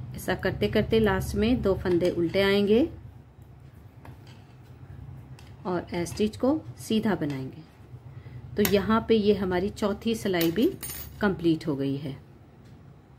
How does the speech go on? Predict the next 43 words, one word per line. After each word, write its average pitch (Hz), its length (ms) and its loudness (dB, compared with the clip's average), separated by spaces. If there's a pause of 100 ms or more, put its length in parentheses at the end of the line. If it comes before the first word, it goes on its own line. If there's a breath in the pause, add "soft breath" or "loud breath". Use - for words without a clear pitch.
(600)
और 208 160 4
ये 233 80 8
design 190 420 2
भी 226 120 0
हमारा 185 300 2
यहाँ 170 280 0
पे 269 140 -2 (180)
बन 160 220 0
चुका 139 280 -10
है। 135 160 -10 (540 soft breath)
तो 220 60 -8
friends, 269 380 2
इन्हीं 220 580 4
चार 180 320 4
सिलाइयों 180 420 0
को 175 140 -8
हमने 196 360 -2
बार 185 280 0
बार 208 220 4
repeat 208 360 -2
करते 185 300 -4
हुए 196 160 0
जाना 175 320 0
है। 208 200 0
फिर 220 220 0
से 247 180 0
हम 226 240 2
पहली 202 340 0
सिलाई 190 340 2
लगाएंगे 180 500 4
उल्टी 180 380 -2
तरफ 160 240 -4
से, 165 160 -10 (500 soft breath)
जो 202 140 2
हमने 202 200 4
पहली 190 280 2
सिलाई 196 280 4
लगाई 165 300 4
थी 226 160 0
उल्टी 190 260 2
तरफ 180 240 -2
से, 233 180 2
उन, 202 240 0